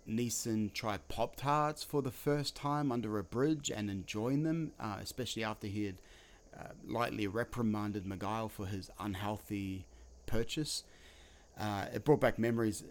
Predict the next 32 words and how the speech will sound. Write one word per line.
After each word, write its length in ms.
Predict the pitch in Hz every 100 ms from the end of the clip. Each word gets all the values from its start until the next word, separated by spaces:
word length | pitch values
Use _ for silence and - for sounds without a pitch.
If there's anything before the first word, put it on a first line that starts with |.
| - -
actually, 320 | - - - 104
when 160 | 104
I 60 | 101
watched 280 | 104 117 -
that, 160 | 95
of 360 | - 98 98 95
when 140 | 104
I 140 | 104 107
gave 340 | 107 104 95
my 540 | 101 101 98 95 95 - - 87
then 280 | 92 123 110
ninety-five-year-old 880 | 101 101 107 - 101 104 101 95 95
granddad 560 | 101 101 107 101 90 -
a 120 | 85
seven 500 | 82 - - 107 104
eleven 260 | 98 98 92
Slurpee, 640 | 82 - 95 110 107 95
which 160 | 82 -
he 60 | 101
tried 260 | - 104
for 60 | -
the 80 | -
first 380 | - 113 95
time 340 | - 113 107 92
and 140 | 90
watched 220 | 107 -
his 140 | 101 95
eyes 300 | 98 98 95
grow 220 | 107 95
wide 540 | 87 90 95 87 95 - - - -
in 140 | 104
delight. 480 | 92 90 95 101 -